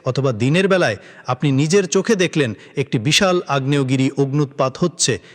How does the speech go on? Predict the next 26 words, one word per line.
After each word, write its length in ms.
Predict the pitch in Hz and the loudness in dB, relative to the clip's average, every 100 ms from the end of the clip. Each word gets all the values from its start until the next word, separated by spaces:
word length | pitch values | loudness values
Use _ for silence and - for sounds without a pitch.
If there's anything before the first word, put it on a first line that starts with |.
| - | -6
এবং 200 | 123 127 | -2 -2
তা 120 | 120 | -2
পুরো 280 | 113 170 208 | -2 0 2
একটি 200 | 185 175 | 2 0
শহর 320 | - 139 139 | -2 0 0
বা 140 | 127 123 | 0 -2
তার 200 | 127 135 - | -2 -4 0
চেয়েও 180 | 214 | 0
বেশি 220 | 196 196 185 | 2 0 -2
কিছু 220 | 180 165 | -2 0
গ্রাস 220 | 151 135 | 0 0
করে 220 | - 135 | 0 0
নিচ্ছে। 440 | 143 139 - - - _ _ _ _ _ - | 0 -2 -6 -8 -16 _ _ _ _ _ -2
এছাড়াও 420 | 175 - 196 101 - - - | 0 2 0 0 -6 -20 -8
আকস্মিক 580 | 135 233 208 - 208 156 | -4 0 0 0 0 2
মৃত্যু 420 | 143 - - 180 | 0 0 -2 0
ঘটবে, 420 | 123 131 107 82 - - - | 0 0 -2 -4 -6 -20 -6
যেখানে 340 | 123 131 131 127 | -2 0 0 0
একজন 400 | 131 123 139 135 | -2 0 0 0
ব্যক্তি 420 | 147 - - 98 - - | 0 -2 -4 -4 -6 -12
সম্পূর্ণ 460 | - 135 127 139 131 | -4 -2 0 0 0
সুস্থ, 420 | 120 214 - - 120 - - - - | 0 0 0 -2 -2 -4 -20 -12 -4
তার 180 | 107 | -4
কোনো 260 | - 123 170 | -2 0 0
সমস্যাই 500 | - 175 180 - 196 | 0 0 0 0 2
নেই, 260 | 196 160 | 2 0